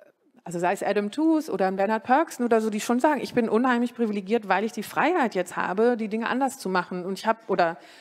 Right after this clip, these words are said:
Thomas Beschorner, Sankt Gallen, andere, die wirklich sagen, „Ich habe jetzt so viel Peer-Review-Publishing gemacht, ich habe da keinen Bock mehr drauf, weil irgendwie die Innovationsfähigkeit, wenn ich alle zwei Monate was rei-, raushauen soll, ist nicht besonders groß.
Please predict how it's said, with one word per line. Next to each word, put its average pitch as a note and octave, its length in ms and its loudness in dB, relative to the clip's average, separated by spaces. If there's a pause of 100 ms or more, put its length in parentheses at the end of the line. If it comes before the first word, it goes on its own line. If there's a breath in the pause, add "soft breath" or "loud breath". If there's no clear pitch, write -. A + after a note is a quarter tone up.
(500 loud breath)
Thomas G3+ 280 -4
Beschorner, G#3 560 0
Sankt G3+ 220 -2
Gallen, G3+ 320 0
andere, A3 280 -2
die G3 100 -6
wirklich A3 200 0
sagen, A3 280 0
„Ich - 120 -12
habe A#3 140 -2
jetzt A3 80 -2
so C#4+ 100 0
viel D4 120 -2
Peer-Review-Publishing C4+ 920 0
gemacht, G3 160 0
ich G#3 80 -6
habe A#3 80 -6
da A3 100 0
keinen G3 220 0
Bock G3+ 220 -2
mehr F#3 120 -4
drauf, F3 340 0
weil F#3+ 140 -2
irgendwie G#3 340 -2
die G3 160 -8
Innovationsfähigkeit, G3+ 1080 -2
wenn G3 100 0
ich - 120 -4
alle G3+ 160 0
zwei G3+ 200 -2
Monate G#3+ 360 2
was G3 180 -4
rei-, A3 200 0
raushauen G3+ 560 0
soll, F#3 160 2
ist G3 160 -6
nicht A3 120 0
besonders G3+ 380 0
groß. A3 160 0